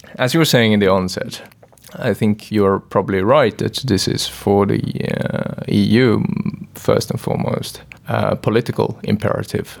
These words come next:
to try to preserve the union as we know today. And besides from the political objective of trying to maintain the status quo and minimize the economic disruptions of Brexit,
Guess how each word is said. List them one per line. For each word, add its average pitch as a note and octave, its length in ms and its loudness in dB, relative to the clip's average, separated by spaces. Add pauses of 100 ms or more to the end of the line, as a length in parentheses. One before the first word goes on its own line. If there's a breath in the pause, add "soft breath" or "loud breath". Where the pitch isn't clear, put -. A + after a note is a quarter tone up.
to - 140 -10
try G2+ 280 -2
to - 140 -6
preserve A2+ 600 2
the A2 120 -2
union A2 540 0 (120)
as - 220 -6
we G2+ 80 -6
know - 220 -4
today. - 480 -6 (600 soft breath)
And G2+ 680 2
besides A2 460 2
from G2 320 2
the F#2+ 80 0
political F#2+ 540 0
objective F#2+ 600 0
of F#2+ 140 0
trying - 260 -2
to - 100 -6
maintain G#2+ 520 2
the F#2+ 80 4
status - 400 -4
quo - 520 -2
and - 160 -2
minimize G#2+ 680 4
the - 240 -4
economic - 560 -2
disruptions - 1080 -2
of - 240 -2
Brexit, - 440 -4